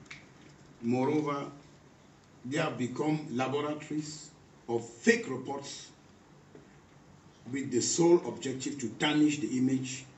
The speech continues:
of the country's defense and security forces. The Minister of Territorial Administration affirms here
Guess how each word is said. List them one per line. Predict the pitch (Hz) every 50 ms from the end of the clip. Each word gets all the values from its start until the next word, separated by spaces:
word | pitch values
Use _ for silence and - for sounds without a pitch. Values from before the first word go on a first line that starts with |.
| - - - - - - - - - -
of | - 98
the | 90 95
country's | 92 - 120 123 127 117 101 - 113 117 110 - - - - - - - - - - - -
defense | 92 95 - - 113 110 110 110 107 - - - - - - - -
and | - 95
security | - - 87 - 104 104 101 101 95
forces. | 90 - 87 90 90 - - - - - - - - - - - - - - - - - - - - - - - - - - - - - - - - - - - - - - - - - - - - -
The | 113 120
Minister | 139 165 185 196 190 - 196
of | 185 170 147 -
Territorial | 160 143 147 143 165 156 147 135
Administration | 131 123 120 - 131 147 139 156 156 - -
affirms | 135 123 - - 147 147 151 156 151 147 -
here | - 143 139 139